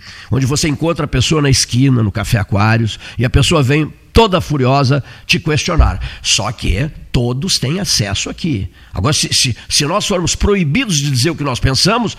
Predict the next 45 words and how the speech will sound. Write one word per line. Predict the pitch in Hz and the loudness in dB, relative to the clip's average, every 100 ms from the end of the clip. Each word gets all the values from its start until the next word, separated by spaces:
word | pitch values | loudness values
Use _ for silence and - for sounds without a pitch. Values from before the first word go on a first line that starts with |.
| - | -6
é | - | -2
melhor | 349 151 131 | 0 0 0
fechar | - - 262 330 | 0 0 0 -2
isso | 156 | -4
aqui. | 104 156 - - - - - - | -2 -4 -4 -12 -20 -20 -20 -10
É | - | -4
melhor | 120 - | -2 0
acabar | 349 240 233 | 0 4 4
com | - | 2
isso | 131 | -2
aqui. | - 160 160 - - - - - | 0 0 -2 -8 -18 -16 -2 2
Porque | 151 160 | 4 4
não | 196 233 | 2 0
tem | - 254 240 | 0 0 2
pessoa | - 190 - - 285 311 | 4 4 4 4 4 2
que | - 214 | 2 2
possa | 208 202 208 | 2 4 2
dizer | 151 151 180 | 2 0 0
que | 202 | -2
não | 180 | -4
tem | 196 190 | -2 0
acesso | 131 165 160 165 | 2 2 0 -2
aqui, | 147 165 | -4 -4
que | 156 | -4
não | 147 | -6
tem | 165 | -4
direito | 139 139 123 123 | -2 -4 -4 -6
de, | - 98 | -4 -2
de | 120 | -2
participar. | - 139 - 110 87 - - | 0 0 0 0 -2 -8 -4
Mas | 170 185 | -4 -2
eu | 180 | -2
volto | 233 262 160 | -4 -4 -4
a | |
recomendar | 214 214 185 175 190 214 185 165 | -6 -6 -6 -2 0 4 4 4
às | 139 | 2
lideranças | 180 170 170 202 170 - | 4 4 4 2 0 2
políticas | 160 190 160 139 | 2 2 2 0
de | |
Pelotas, | 107 123 131 170 147 - - - | 2 2 2 0 -4 -8 -8 0
muito | 240 330 339 202 | 4 6 6 2
especialmente | - 185 - 143 127 175 - | 0 2 2 2 2 0 0
ao | 120 | 0
P | 117 | 2
P. | - 131 | 2 2